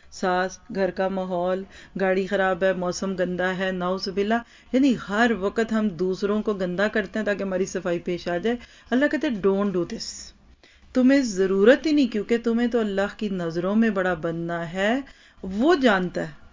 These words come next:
अब आप देखिए कि जिस बंदे को इस बात का यकीन आ जाए कि अल्लाह ताला मेरी हर बात को जानता है और उसको ही मेरे बारे में पता है, तो आपको दूसरे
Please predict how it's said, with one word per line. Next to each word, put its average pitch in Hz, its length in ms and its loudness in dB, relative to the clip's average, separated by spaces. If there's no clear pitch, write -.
अब 220 120 -4
आप 262 100 -2
देखिए 226 360 -2
कि 254 100 -4
जिस 220 320 -4
बंदे 190 280 -2
को 220 80 -4
इस 220 140 -4
बात 196 260 -4
का 240 100 -2
यकीन 214 400 -4
आ 175 100 -2
जाए 175 320 -4
कि 262 80 0
अल्लाह 285 320 2
ताला 202 420 2
मेरी 196 440 0
हर 220 320 0
बात 190 300 0
को 196 140 -2
जानता 175 400 -2
है 196 60 0
और 196 80 -2
उसको 220 360 -2
ही 220 220 0
मेरे 214 260 2
बारे 196 240 0
में 208 140 -4
पता 208 180 -4
है, 247 60 -6
तो 262 80 2
आपको 269 240 0
दूसरे 262 340 -2